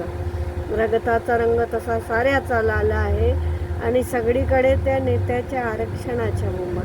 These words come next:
की सगळीकडे त्या नेत्याच्या आरक्षणाच्या बोंबा, हा तरी नवा कसला बवाल आहे, आणि त्याची भट्टी त्याचीच पोळी, की त्याची भट्टी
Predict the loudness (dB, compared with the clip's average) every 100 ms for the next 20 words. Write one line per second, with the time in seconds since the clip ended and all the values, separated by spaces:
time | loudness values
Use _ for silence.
0 | 0 2 4 4 4 4 4 4 4 4
1 | 4 2 2 0 4 6 8 8 8 10
2 | 8 8 8 8 6 4 4 4 2 0
3 | 0 0 0 0 2 2 0 0 0 0
4 | 2 2 4 4 4 2 2 2 2 2
5 | 2 0 -2 -4 -4 2 4 6 6 6
6 | 4 4 4 4 4 4 4 2 2 0
7 | 0 0 0 0 2 0 2 0 2 2
8 | 2 2 0 0 0 0 0 2 2 2
9 | 2 2 0 2 2